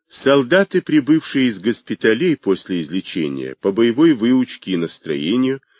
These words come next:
не отличались от основного ядра дивизии, и вместе с ним являлись тем цементом, который помогал сплачивать подразделения. Многие из этих людей были уже в летах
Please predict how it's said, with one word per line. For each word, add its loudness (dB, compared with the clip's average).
не 2
отличались 0
от -2
основного 0
ядра -2
дивизии, -10
и -8
вместе -2
с -14
ним -2
являлись -2
тем -2
цементом, -2
который -6
помогал -4
сплачивать -6
подразделения. -12
Многие 2
из -2
этих 0
людей 0
были -2
уже -2
в -10
летах -4